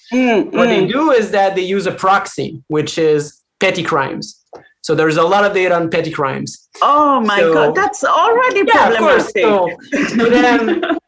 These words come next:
Speaker 1: <laughs>
Speaker 2: and there's, so he, she describes how there's this kind of actually self-fulfilling prophecy happening because, and, and
Speaker 1: Yeah.
Speaker 2: it's not, there's no, actually there's no evidence, and there's actually evidence against the fact that petty p-,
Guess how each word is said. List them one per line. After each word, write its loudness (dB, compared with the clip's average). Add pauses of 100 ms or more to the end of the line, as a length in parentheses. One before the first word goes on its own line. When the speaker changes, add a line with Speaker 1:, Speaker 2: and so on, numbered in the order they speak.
Speaker 1:
<laughs> -16
Speaker 2:
and -2
there's, -2
so 2
he, -4
she -4
describes 2
how 2
there's 0
this -2
kind 0
of -2
actually -2
self-fulfilling -2
prophecy -2
happening -2
because, -2 (180)
and, 0
and 0
Speaker 1:
Yeah. 0
Speaker 2:
it's -4
not, 2
there's 0
no, 0
actually -2
there's 0
no 2
evidence, 0
and -2
there's -2
actually 0
evidence 0
against 0
the 0
fact -2
that -4
petty -4
p-, -12